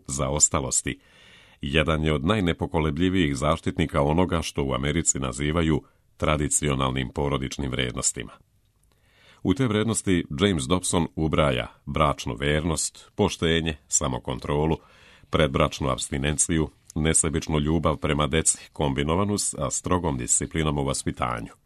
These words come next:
U okviru programa njegove posjete planiran je susret sa deputatima Vrhovnog saveta Rusije, sa članovima Komiteta za probleme braka i porodice Saveta ministara Rusije,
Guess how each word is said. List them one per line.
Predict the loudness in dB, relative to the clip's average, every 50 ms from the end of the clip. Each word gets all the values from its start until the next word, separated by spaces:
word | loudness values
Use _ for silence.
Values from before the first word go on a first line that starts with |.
| _ _ _ _ _ _ _ _ _ _ _ _ _ _ -20 -20 -20 -20 -20 -20 -20 -14 -6
U | -2 -2
okviru | 0 2 2 2 2 2
programa | 2 2 2 4 4 2 4 4 4
njegove | 4 2 2 2 2 0 0 0
posjete | -2 -4 -2 -2 -2 -2 -2 0
planiran | 2 2 2 2 2 2 2 0
je | 0 0
susret | 0 2 2 0 0 0 0 0 0
sa | 2 0 0
deputatima | 0 0 -2 0 -2 -2 2 2 2 2 2 0 0 0 0
Vrhovnog | 0 0 -2 -2 0 -2 -2 0 -2 -2 -2 -2
saveta | -2 0 0 0 0 -2 -4 -4 -4
Rusije, | -2 0 0 0 0 0 -2 -4 -6 _ _ _ -20 -20 -20 -8 -2
sa | 2 2 4 4 2 0 -2
članovima | -2 -2 -2 0 0 0 0 0 0 -2
Komiteta | -2 -2 -4 -2 -2 -2 0 0 0 0 0 -2 -4
za | -2 -4 -6
probleme | -4 -4 -4 -4 -2 0 0 0 0 -2 -2
braka | -2 0 0 0 0 -2 -4 -10
i | -10 -8
porodice | -4 -4 -2 0 0 0 -2 0 0 -2 -2 -4 -6 _ -2
Saveta | -2 0 2 2 0 0 -2 -4 -4
ministara | -4 -2 -2 0 -2 -2 -2 -2 -6 -4
Rusije, | -4 -4 -4 -4 -4 -4 -4 -6 -6